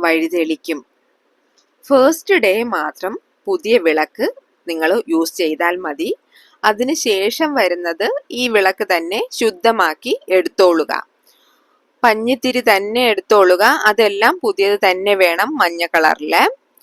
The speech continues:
നല്ലെണ്ണയോ നെയ്യോ അതൊക്കെ നിങ്ങളുടെ ഇഷ്ടത്തിന്, നെയ്യ് ഒഴിക്കാൻ പറ്റുന്നവർക്ക്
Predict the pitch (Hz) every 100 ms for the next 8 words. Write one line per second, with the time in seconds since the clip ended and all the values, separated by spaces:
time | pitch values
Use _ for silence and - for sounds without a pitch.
0 | _ _ _ _ _ _ 202 196 208 208
1 | 208 202 233 262 170 - 185 185 196 220
2 | 185 151 - _ _ _ _ _ _ _
3 | _ _ 202 208 208 240 202 196 214 196
4 | - - 208 - 240 220 190 180 170 175
5 | 190 190 - 202 202 196 202 196 190 -